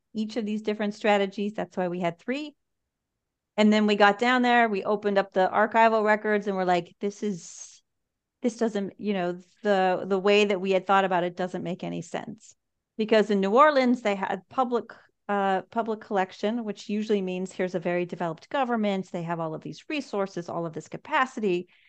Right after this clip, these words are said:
But, you know, in the records, they're saying this is the filthiest hole in the land. And we're looking at these records and it's all women's names. And so that didn't make any sense to us at first about why women would be trash collectors. And then in San Francisco,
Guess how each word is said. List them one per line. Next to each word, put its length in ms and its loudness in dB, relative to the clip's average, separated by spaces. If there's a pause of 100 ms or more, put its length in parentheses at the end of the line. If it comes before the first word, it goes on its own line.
(260)
But, 160 0
you 80 4
know, 140 6
in 120 4
the 120 4
records, 480 2
they're 180 2
saying 380 -2
this 180 -4
is 140 -6
the 120 -2
filthiest 560 -2
hole 220 -2
in 80 -4
the 100 -6
land. 640 0
And 160 -4
we're 120 -4
looking 340 0
at 120 -2
these 280 -6
records 480 2
and 240 -4
it's 220 -8
all 200 -2
women's 460 -4
names. 600 -2
And 100 -8
so 100 -10
that 160 -4
didn't 220 -2
make 180 -4
any 160 -4
sense 320 -6
to 120 -4
us 140 -6
at 160 -6
first 300 -4
about 240 -6
why 280 -2
women 340 -8
would 120 -12
be 100 -12
trash 340 -6
collectors. 580 -6 (640)
And 220 6
then 240 4 (460)
in 200 -2
San 260 -4
Francisco, 960 0